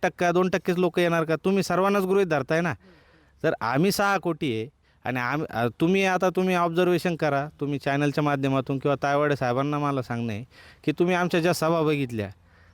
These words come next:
सभांमध्ये कडी कुलूप लावूनच आलेले आहेत सर्व उत्स्फूर्तपणे, माता भगिनी, लहान बालकं, वयोवृद्ध, नव्वद, नव्वद वर्षाचे, पंच्याण्णव, पंच्याण्णव वर्षाचे वृद्धही, अ, ते आलेले आहेत.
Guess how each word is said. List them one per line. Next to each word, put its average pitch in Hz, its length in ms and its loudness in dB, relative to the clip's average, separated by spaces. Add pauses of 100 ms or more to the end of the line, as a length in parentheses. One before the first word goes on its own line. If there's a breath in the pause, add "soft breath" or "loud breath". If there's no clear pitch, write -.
सभांमध्ये 190 840 0 (520)
कडी 185 160 2
कुलूप 202 320 0
लावूनच 202 320 2
आलेले 180 340 0
आहेत 147 140 -4
सर्व 143 320 0
उत्स्फूर्तपणे, 180 720 -2
माता 156 340 0
भगिनी, 147 420 0
लहान 147 280 0
बालकं, 143 560 0 (280 soft breath)
वयोवृद्ध, 143 500 2 (600 loud breath)
नव्वद, 175 400 2
नव्वद 202 300 2
वर्षाचे, 196 360 0
पंच्याण्णव, 190 460 -2
पंच्याण्णव 190 520 0
वर्षाचे 185 340 0
वृद्धही, 190 520 2
अ, - 120 -4 (640)
ते 165 60 2
आलेले 165 360 2
आहेत. 139 80 2